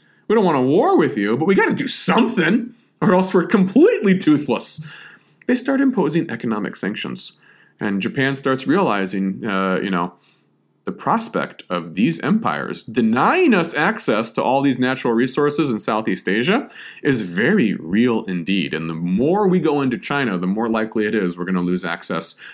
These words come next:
to all of this stuff. Okay? Their original vision, Japan's original vision, was that if we don't actually end up going to war with the Western empires,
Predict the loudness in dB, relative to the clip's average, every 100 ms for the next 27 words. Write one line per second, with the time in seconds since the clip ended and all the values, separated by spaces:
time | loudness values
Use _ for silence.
0 | -8 -4 -2 -4 -4 -6 -4 -4 -6 -12
1 | _ _ _ _ _ _ _ _ _ -14
2 | -8 -4 -4 -6 -12 -16 -4 0 0 2
3 | 2 2 2 2 2 0 0 -2 -4 -4
4 | -2 0 0 0 0 -2 0 0 -2 -6
5 | -12 -20 -12 -4 -2 0 -2 -2 -4 0
6 | 0 2 0 -2 0 2 2 2 2 4
7 | 2 4 4 4 4 2 0 -4 -12 -2
8 | -2 0 0 0 0 0 0 0 -2 -4
9 | -4 -6 -6